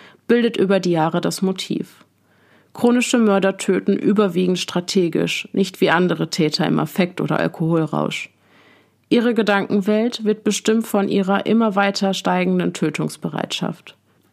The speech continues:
Mord wird für viele Täter zum einzigen Lebensinhalt. Das ist übrigens der Grund dafür, dass Serienmörder im Gegensatz zu anderen Erscheinungsformen der Tötungsdelinquenten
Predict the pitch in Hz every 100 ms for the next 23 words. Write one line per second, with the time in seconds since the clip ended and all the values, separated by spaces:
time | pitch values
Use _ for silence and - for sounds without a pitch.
0 | _ 190 180 196 - - 190 202 220 202
1 | 247 233 - 214 202 202 196 190 180 165
2 | 165 190 196 190 165 151 - - 151 -
3 | 180 - _ _ _ _ 202 196 190 -
4 | 175 190 196 185 185 185 180 196 185 196
5 | 185 - 165 170 175 170 180 175 175 175
6 | 170 - 175 175 170 165 175 - - 202
7 | 196 165 170 180 - 170 165 175 - 175
8 | 165 165 165 165 175 170 170 156 160 165
9 | 160 - 165 - 170